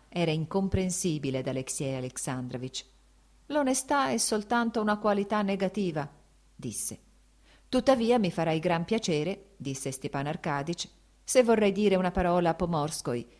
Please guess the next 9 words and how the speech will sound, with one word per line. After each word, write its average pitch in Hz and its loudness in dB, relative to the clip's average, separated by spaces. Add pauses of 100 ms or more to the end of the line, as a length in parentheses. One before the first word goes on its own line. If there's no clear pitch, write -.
(120)
così 240 2
nel 139 0
discorso». 160 0 (640)
«Eppure 320 4
questo 233 2
dipende 175 0
maggiormente 160 -2
da 156 0
Bolgarinov, 160 0